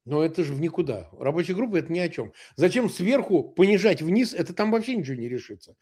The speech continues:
Они скажут: «Ну мы вот тут посидели, вы там че будете решать наверху?» Все решается наверху.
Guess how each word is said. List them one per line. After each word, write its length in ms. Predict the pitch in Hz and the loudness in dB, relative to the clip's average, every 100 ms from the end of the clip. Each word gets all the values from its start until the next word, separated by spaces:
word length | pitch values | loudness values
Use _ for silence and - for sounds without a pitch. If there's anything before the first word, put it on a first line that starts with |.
| _ - | _ 0
Они 140 | 170 190 | 2 4
скажут: 220 | 220 202 | 4 4
«Ну 60 | |
мы 140 | 247 254 | 4 6
вот 160 | 254 | 4
тут 140 | 254 214 | -2 -8
посидели, 520 | 226 254 233 285 269 | -6 -4 0 2 4
вы 140 | 185 196 | 2 2
там 260 | 220 214 | 0 0
че 140 | - 208 | -2 -2
будете 380 | 139 123 113 | -2 -4 -4
решать 280 | 123 - 107 | -6 -6 -8
наверху?» 460 | 113 131 135 - 95 _ _ _ | -6 -6 -6 -14 -20 _ _ _
Все 160 | - 254 | 2 2
решается 420 | 285 302 233 240 | 4 0 -4 -6
наверху. 560 | 294 320 - - 104 | -2 -2 -2 -6 -8